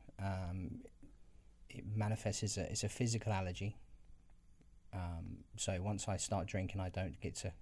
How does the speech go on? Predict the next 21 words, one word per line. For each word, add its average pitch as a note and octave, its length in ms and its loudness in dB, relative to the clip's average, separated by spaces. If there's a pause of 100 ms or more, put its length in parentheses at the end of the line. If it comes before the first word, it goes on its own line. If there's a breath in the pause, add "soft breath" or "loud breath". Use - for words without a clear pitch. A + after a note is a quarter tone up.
control F#2+ 520 2
how F2+ 80 0
much E2 280 0
I E2+ 40 2
take. - 360 -2 (760 soft breath)
Uh, F2+ 140 10
it's - 160 12
a - 20 10
mental A2+ 360 8
obsession. C3+ 540 6 (800)
So F#2 260 4
no G2+ 100 6
matter A2 260 6
how B2 160 4
many A2+ 140 6
times G2+ 340 4
I F#2+ 100 4
get G2 240 2
burned G2+ 360 6
by E2 200 4
it, F#2+ 180 2